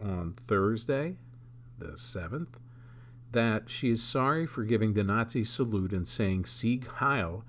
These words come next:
to then board president Simon Patry during a work session Tuesday evening,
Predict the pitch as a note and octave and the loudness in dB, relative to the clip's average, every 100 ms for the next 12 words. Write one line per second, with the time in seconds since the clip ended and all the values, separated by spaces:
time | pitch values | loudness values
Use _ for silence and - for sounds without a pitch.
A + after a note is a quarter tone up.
0 | - - - - - - F#2+ A#2 C3 B2+ | -18 -20 -20 -20 -12 -4 2 4 4 4
1 | A2 G#2+ A2 - F#2+ F2+ F#2 F2+ F2+ - | 6 6 6 4 2 2 0 -2 -4 -6
2 | - F#2+ F#2 F#2 F2+ - C3 C#3+ - D#2 | -4 0 0 0 -2 0 0 -2 -4 -6
3 | D#2+ - - - - - A2 G#2+ A2 G2+ | -8 -14 -20 -20 -12 0 2 4 4 4
4 | A#2 D3 - - E2+ D#2 - F#2+ G2 A2 | 2 2 -2 -6 -6 -6 -6 -4 -4 -8
5 | - - - - G#2+ F#2+ A2 G#2 A2+ C#3 | -14 -18 -6 0 0 2 2 0 0 -2
6 | C#3 G#2 F#2+ G2 | -2 0 -2 -2